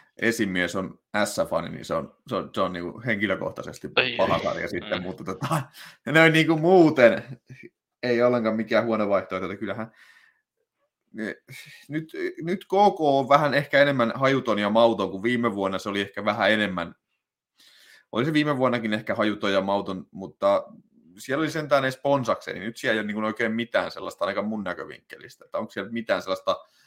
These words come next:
Speaker 1: mikä sen saisi niinku näyttää mielenkiintoiselta. Ässissä taas on sitten tietysti Niko,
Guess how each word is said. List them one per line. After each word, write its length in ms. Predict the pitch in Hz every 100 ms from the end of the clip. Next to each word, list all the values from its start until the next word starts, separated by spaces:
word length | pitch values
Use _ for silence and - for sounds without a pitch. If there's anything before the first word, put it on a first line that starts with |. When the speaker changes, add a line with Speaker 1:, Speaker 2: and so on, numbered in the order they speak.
| _ _ _ _ _ _ _ - 69
Speaker 1:
mikä 500 | 82 92 101 104 95
sen 320 | 107 101 90
saisi 520 | 117 117 113 101 92
niinku 260 | 90 87 92
näyttää 560 | 101 107 104 - 90
mielenkiintoiselta. 920 | 90 98 98 92 - 80 90 82 92 120
Ässissä 360 | 139 127 113
taas 220 | - 101
on 100 | 104
sitten 260 | 113 110 -
tietysti 460 | 107 104 - 101 - - - _ - _ _ -
Niko, 800 | 110 120 117 120 104 - -